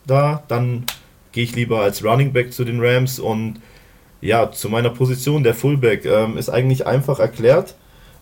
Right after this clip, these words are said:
Ähm, die Running Backs werden in zwei, ähm, wie soll ich das sagen, ähm, Typen eingestuft. Einmal den Halfback und den Fullback. Der Halfback ist ein wenig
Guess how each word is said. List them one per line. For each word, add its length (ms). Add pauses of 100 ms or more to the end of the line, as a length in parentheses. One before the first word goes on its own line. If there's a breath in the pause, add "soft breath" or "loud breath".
Ähm, 640 (460)
die 80
Running 280
Backs 240
werden 340
in 400
zwei, 540 (480)
ähm, 800
wie 60
soll 140
ich 40
das 160
sagen, 400 (880 soft breath)
ähm, 640 (520)
Typen 500 (480)
eingestuft. 680
Einmal 240
den 200
Halfback 600
und 160
den 120
Fullback. 560
Der 160
Halfback 380
ist 180
ein 40
wenig 260